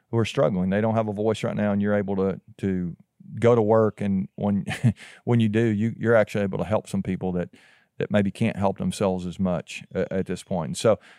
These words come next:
this spending, saving, and sharing, as you look at those three areas right now, are, are there some adjustments you need to make going into the second half of the year? I love this,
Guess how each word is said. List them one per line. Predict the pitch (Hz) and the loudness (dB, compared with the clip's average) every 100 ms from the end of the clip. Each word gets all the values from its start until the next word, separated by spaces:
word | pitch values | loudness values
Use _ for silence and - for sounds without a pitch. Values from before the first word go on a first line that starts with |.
| _ | _
this | - 147 | -2 0
spending, | - 185 202 196 175 | 2 4 6 6 4
saving, | - 165 165 151 127 | 2 2 4 2 2
and | 110 | 2
sharing, | - 160 151 120 110 | 0 2 2 2 -2
as | 98 | -2
you | 151 | 0
look | 165 165 | 0 0
at | 135 | 2
those | 135 117 - | 2 2 -2
three | 131 135 123 107 95 _ _ _ | 0 2 2 -2 -8 _ _ _
areas | 123 135 123 101 | 2 4 4 2
right | 101 98 | 2 0
now, | 98 95 92 - _ _ _ _ | 0 -2 -4 -8 _ _ _ _
are, | 104 110 | 2 2
are | 113 113 | 2 2
there | 110 | 2
some | 101 107 98 | 0 0 0
adjustments | 92 104 127 - 143 104 127 | 2 4 4 2 -4 -4 -4
you | 123 | -2
need | 120 113 | -2 0
to | |
make | 113 98 | 0 0
going | 107 107 104 | 0 0 0
into | 101 95 | 0 -2
the | 92 | -4
second | - 101 - | -2 -2 -2
half | 98 95 | -4 -4
of | - | -6
the | 92 | -6
year? | 85 - | -4 -2
I | 98 | -2
love | 107 139 131 | 2 2 2
this, | 123 - | -2 -4